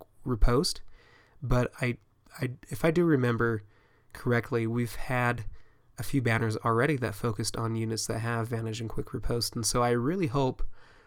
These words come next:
that they are going all out and setting up a banner with, uh, distant counter and close counter as the focus. That would include both Hectors, Winter Tharja, and Takumi,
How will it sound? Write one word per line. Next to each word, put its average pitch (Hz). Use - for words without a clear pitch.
that -
they 127
are 120
going 120
all 131
out 120
and 117
setting 147
up 135
a 123
banner 117
with, 113
uh, 113
distant 113
counter 113
and 113
close 120
counter 110
as 113
the 113
focus. 107
That 123
would 127
include 117
both 123
Hectors, 117
Winter 127
Tharja, 113
and 117
Takumi, 117